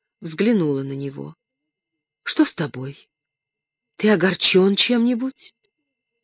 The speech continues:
«Я знаю, что была злюка и виновата. Прости, что спряталась.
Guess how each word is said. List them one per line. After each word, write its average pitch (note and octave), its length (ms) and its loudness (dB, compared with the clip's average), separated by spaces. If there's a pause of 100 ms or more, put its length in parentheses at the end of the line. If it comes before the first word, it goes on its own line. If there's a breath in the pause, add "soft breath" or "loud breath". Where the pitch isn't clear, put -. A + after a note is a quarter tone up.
(460)
«Я D4+ 220 6
знаю, A#3 340 6
что A#3+ 160 4
была C4+ 260 6
злюка E3+ 600 2 (460)
и C4 80 2
виновата. F3 580 2
Прости, G#3+ 460 0
что F#3 160 -2
спряталась. E3+ 840 -2